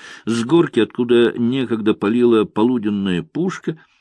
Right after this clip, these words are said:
был виден в серебряных лучах высокого месяца разлив Дона, и тихое мерцание водяной шире казалось странною противоположностью этому крику и гаму. В узком проходе у атаманского сада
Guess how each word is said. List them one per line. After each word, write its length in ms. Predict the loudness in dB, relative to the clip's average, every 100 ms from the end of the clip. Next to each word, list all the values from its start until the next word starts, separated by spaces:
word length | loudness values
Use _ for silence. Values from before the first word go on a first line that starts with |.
| _
был 340 | -2 2 4 4
виден 400 | 2 0 -2 -4
в 80 | -2
серебряных 580 | 0 2 0 -2 -4
лучах 560 | -6 -6 -4 -6 -6 -10 -4
высокого 560 | -4 -2 -2 -2 -4
месяца 560 | -2 -6 -8 -8 -2 0
разлив 640 | 0 0 -2 -2 -2 -4
Дона, 560 | -2 0 0 -2 -8 -18 _ _ _ -20 -20
и 160 | -8 -6
тихое 460 | -4 -4 -2 -4 -4
мерцание 680 | -6 -10 -8 -6 -6 -6 -8
водяной 460 | -6 -6 -4 -6
шире 420 | -8 -8 -6 -6 -8
казалось 600 | -8 -4 -4 -4 -6 _ _ _
странною 960 | -20 -14 -6 -6 -6 -8 -8 -8 -10
противоположностью 1400 | -10 -8 -4 -4 -4 -4 0 2 0 -2 -16 -14 -12 -12 -12 -6
этому 380 | -4 -2 -2
крику 560 | -4 -6 -4 -6 -6 -10
и 200 | -6 -8
гаму. 640 | -6 -6 -6 -8 -10 -16 _ _ _ _ _ _ _ _ -20 -8 -2
В 180 | 2 2
узком 360 | 2 -2 -2
проходе 640 | -2 0 0 0 2 0 -2
у 400 | -2 0 0 -2
атаманского 680 | -4 -2 -4 -6 -2 0 0
сада 500 | -2 -6 -4 -8